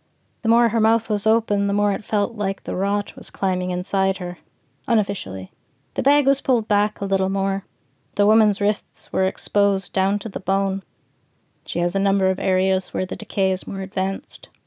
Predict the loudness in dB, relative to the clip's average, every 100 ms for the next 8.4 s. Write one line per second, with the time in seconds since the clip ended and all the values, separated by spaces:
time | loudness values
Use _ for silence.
0 | _ -4 -2 -2 -8 -10 -10 _ -2 -2
1 | -2 -6 -8 -14 -4 0 2 0 -4 -10
2 | _ _ _ _ _ _ _ _ _ _
3 | _ -2 0 0 -4 -2 -2 0 -2 -8
4 | _ _ _ _ -8 -8 -18 _ -4 0
5 | -2 0 0 0 2 0 -2 -10 _ _
6 | _ -4 2 4 4 0 -4 -4 -4 -10
7 | -4 -2 0 -4 _ _ _ -8 -6 -2
8 | -2 -2 -6 -10